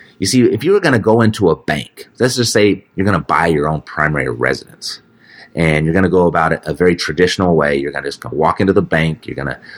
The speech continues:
apply for the loan, you're gonna put your twenty percent down, and you're gonna get your pre-approval letter so you can go out shopping for real estate with your realtor.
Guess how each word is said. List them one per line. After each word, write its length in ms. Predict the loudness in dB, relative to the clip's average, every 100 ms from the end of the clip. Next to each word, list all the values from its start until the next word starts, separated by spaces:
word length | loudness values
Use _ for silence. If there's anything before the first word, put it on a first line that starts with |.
| -12
apply 380 | -12 -4 -2 -2
for 180 | 0 2
the 80 | 2
loan, 480 | 0 0 0 0
you're 140 | -2 -4
gonna 120 | -10
put 220 | -8 -8
your 80 | -8
twenty 260 | -2 2 2
percent 440 | 0 0 -2 0
down, 520 | 0 2 2 2 0
and 140 | -4 -12 -20 -20 -8
you're 120 | 0
gonna 140 | 0 2
get 260 | 0 2
your 80 | 0
pre-approval 920 | 0 -2 0 0 -2 -2 2 4 4
letter 300 | 4 2 2
so 160 | 0 0
you 140 | 0
can 100 | 0
go 100 | 0
out 160 | 0 -2
shopping 440 | -4 -2 -2 -4
for 160 | 0 2
real 100 | 2
estate 260 | 2 0
with 220 | 0 -2 0
your 100 | 2
realtor. 480 | 2 0 -8 -12